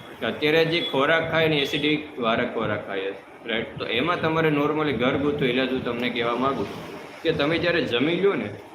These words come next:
જમીને પોણી કલાક પછી તમારે પાણી પીવાનું રહેશે. ઓકે?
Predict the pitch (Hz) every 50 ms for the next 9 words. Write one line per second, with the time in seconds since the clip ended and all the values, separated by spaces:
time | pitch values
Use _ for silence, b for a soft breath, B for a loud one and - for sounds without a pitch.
0 | - - 123 104 117 123 143 156 160 160 160 160 160 160 131 135 147 160 160 151
1 | 151 151 151 147 147 143 131 160 151 - 139 127 131 127 127 117 - 107 110 120
2 | 131 101 - - - - - 127 127 127 117 107 104 101 101 101 101 95 98 -
3 | - - - - - - 101 - - - - - 120 120 123